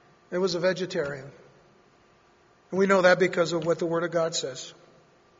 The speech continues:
Genesis one thirty, it says, "Also to every beast of the earth, to every bird of the air, to every thing that creeps on the earth in which there is life, I have given every green herb for food."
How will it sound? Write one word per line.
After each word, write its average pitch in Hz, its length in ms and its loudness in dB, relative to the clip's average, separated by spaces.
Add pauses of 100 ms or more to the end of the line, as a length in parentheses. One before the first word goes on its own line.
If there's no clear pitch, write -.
(680)
Genesis 185 420 2
one 185 220 2
thirty, 196 440 4
it 185 140 2
says, 180 300 2
"Also 180 300 2
to 180 160 -2
every 175 200 2
beast 180 280 -2
of 165 80 -2
the 165 140 -2
earth, 180 220 0
to 180 100 -2
every 170 220 0
bird 175 260 -2
of 165 100 -4
the 165 160 -4
air, 180 200 -2
to 180 120 -6
every 165 220 -2
thing 185 300 -4
that 160 160 -6
creeps - 380 -8 (640)
on 196 140 4
the 190 160 4
earth 165 180 2
in 170 80 -2
which 170 220 -2
there 170 160 0
is 165 120 -4
life, 151 340 -4
I 156 80 -4
have 151 140 -6
given 156 340 -2
every 165 280 -2
green 165 240 -4
herb 135 260 -6
for 147 140 -14
food." 120 360 -16